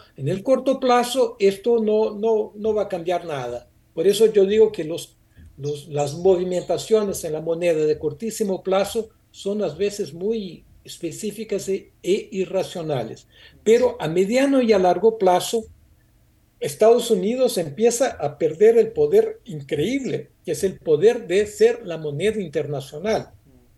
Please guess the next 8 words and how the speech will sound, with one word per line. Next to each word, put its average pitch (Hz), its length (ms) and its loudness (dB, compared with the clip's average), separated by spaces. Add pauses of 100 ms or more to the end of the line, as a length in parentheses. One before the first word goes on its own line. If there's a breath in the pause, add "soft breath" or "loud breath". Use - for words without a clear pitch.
(160)
que, 135 240 -8
que - 140 -8
le 139 140 -2
da, 196 320 2
por 175 160 4
ejemplo, 185 600 -2
para 135 300 -4
que 139 200 -10